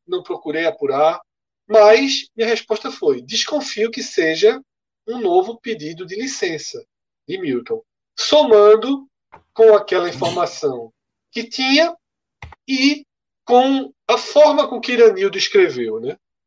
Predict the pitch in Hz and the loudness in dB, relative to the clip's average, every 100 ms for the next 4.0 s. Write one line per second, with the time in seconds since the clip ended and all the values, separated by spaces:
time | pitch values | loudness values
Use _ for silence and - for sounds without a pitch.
0 | _ - 277 311 277 220 262 302 202 240 | _ -6 0 0 2 2 2 4 6 4
1 | 262 - 208 147 175 165 143 196 - - | 2 2 2 2 -4 -4 -4 -8 -10 -8
2 | 339 - 330 277 311 440 320 302 220 185 | -8 -2 -2 0 -4 -6 -8 -6 -6 -6
3 | - - 156 - 156 151 151 139 - | -6 -6 -6 -8 -6 0 0 0 -4